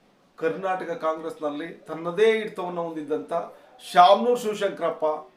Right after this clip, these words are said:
ಈಗ ಬಂಡಾಯದ ಬಾವುಟವನ್ನ ಬೀರಿಸಿದ್ದಾರೆ. Already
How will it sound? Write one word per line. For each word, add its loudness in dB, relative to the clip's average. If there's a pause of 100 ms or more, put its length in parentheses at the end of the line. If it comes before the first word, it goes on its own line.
(420)
ಈಗ -4
ಬಂಡಾಯದ 0
ಬಾವುಟವನ್ನ 2
ಬೀರಿಸಿದ್ದಾರೆ. -10 (380)
Already -2